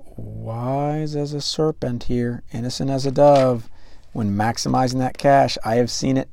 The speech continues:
time and time again. I get on the phone with the client and their brokerage house they use that has a quote-unquote free advisor and they,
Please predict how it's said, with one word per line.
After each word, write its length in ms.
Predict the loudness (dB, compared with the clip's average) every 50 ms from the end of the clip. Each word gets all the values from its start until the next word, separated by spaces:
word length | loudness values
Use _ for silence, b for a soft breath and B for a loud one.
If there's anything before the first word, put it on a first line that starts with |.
| -8
time 220 | -2 0 2 2 2
and 120 | 2 0
time 200 | 0 2 2 2
again. 380 | 2 2 2 2 2 2 0 0
I 80 | -2
get 160 | -2 -2 0
on 120 | 0 0 0
the 80 | -2
phone 440 | 0 0 0 2 2 2 2 0 -2 b b b b b b b b b
with 140 | -4 -2
the 60 | -2 -2
client 500 | 2 4 4 6 6 4 4 0 -2 -4
and 220 | -6 -4 -2 -2 -2
their 240 | 0 0 0 0 -2
brokerage 460 | 0 4 6 6 6 6 2 4 6
house 220 | 6 6 6 6
they 120 | 4 4 4
use 220 | 6 4 4 2
that 100 | 2 2
has 160 | 4 4 6 6
a 140 | 4 4
quote-unquote 540 | 2 2 2 4 4 4 2 0 0 -2 -2
free 260 | -4 -4 0 2 2
advisor 580 | 2 4 2 2 2 2 2 0 0 -4 -4 -6 B B B B B B B B B B B B B B B B B B -4
and 180 | 0 0 2
they, 260 | 2 2 0 0 -2